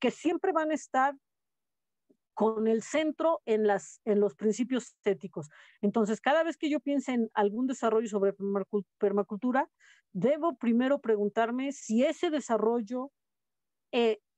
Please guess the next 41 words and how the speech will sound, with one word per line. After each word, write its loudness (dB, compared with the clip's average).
va 2
a -4
cuidar 2
la 2
tierra, 0
va 2
a -2
cuidar 0
a 2
la 2
gente -2
y 0
va 4
a 2
hacer -4
una -2
distribución -4
equitativa -2
de 2
los 2
recursos. -4
Si -2
yo 2
respondo 0
a 0
esas -6
tres -4
preguntas -2
con -2
un 2
sí, -6
entonces 0
quiere 2
decir -4
que 2
voy 2
por -4
buen -2
camino 0
y 0
entonces -4